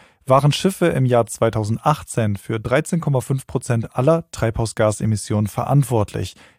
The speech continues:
die der gesamte Verkehr in der E U verursacht. Das Europaparlament fordert nun, dass bis zweitausendfünfzig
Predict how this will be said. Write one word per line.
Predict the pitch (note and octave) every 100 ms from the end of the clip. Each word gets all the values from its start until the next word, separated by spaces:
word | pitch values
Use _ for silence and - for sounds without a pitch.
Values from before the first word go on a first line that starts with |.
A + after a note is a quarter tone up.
| -
die | D3 F3+ G#3+ -
der | B2
gesamte | A2+ G#2 B2 F3 F#3+
Verkehr | - A#2+ - A#2 A2+
in | - D3+
der | D#3+ D3+
E | C3 A#2+ -
U | C#3+ D#3 -
verursacht. | - - B2+ B2+ A#2 G2 F2 - _ _ _ _
Das | C#3+ C#3+
Europaparlament | D3 F3 F#3 D#3 B2+ B2 C3
fordert | - B2+ A2+ -
nun, | C3 E3+ D#3
dass | A#2+
bis | - A2 -
zweitausendfünfzig | A2+ A2 G2+ G2 F#2 E3 G#3+ - - C3 E3+